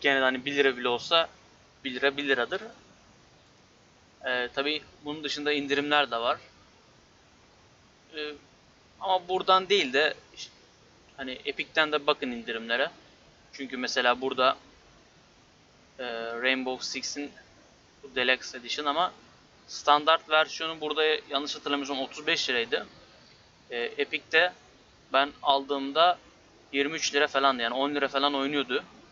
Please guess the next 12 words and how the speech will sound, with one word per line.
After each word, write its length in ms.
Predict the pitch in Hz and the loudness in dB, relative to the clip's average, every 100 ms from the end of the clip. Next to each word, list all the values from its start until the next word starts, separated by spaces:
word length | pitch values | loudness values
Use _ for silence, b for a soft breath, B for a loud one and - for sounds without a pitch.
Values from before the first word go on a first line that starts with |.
| - - - - _ - | -20 -20 -20 -20 _ -4
E, 220 | 123 127 | -2 -2
sonuçta 420 | - 175 165 156 | -2 -2 -2 -6
buradan 300 | 160 175 180 | -2 0 0
a-, 200 | - 160 - - _ | 2 2 0 -16 _
atıyorum 400 | - 175 165 160 - - _ _ | -6 -4 -4 -6 -18 -20 _ _
Anno 240 | 165 165 156 | 0 0 0
ya 140 | 147 | 0
da 100 | 151 143 - | 0 -4 -4
Rainbow 440 | 147 151 147 143 135 | 0 0 2 0 0
Six, 360 | - - - - - _ _ _ _ - | -8 -8 -12 -14 -20 _ _ _ _ -4
e, 160 | 139 | -2
aldığınızda, 920 | 131 143 147 147 156 143 127 143 190 | 2 6 6 4 -4 -4 -2 2 2